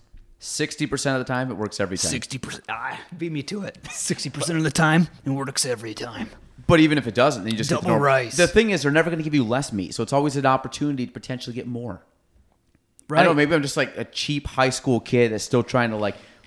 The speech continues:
Speaker 1: weasel out the fast food restaurants. But McDonald's, same thing. Like, the double cheeseburger dressed as a Big Mac. Like, you're, for two bucks, I'm saving the, I'm saving the bun. I'm getting rid of the, I'm ra-,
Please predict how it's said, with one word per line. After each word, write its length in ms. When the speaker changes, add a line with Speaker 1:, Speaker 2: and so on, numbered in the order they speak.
Speaker 1:
weasel 440
out 200
the 40
fast 360
food 180
restaurants. 540
But 240
McDonald's, 560
same 240
thing. 240
Like, 100
the 80
double 180
cheeseburger 460
dressed 220
as 80
a 20
Big 240
Mac. 240
Like, 140
you're, 180
for 140
two 320
bucks, 300
I'm 100
saving 320
the, 80
I'm 140
saving 300
the 60
bun. 280
I'm 80
getting 200
rid 60
of 60
the, 100
I'm 160
ra-, 140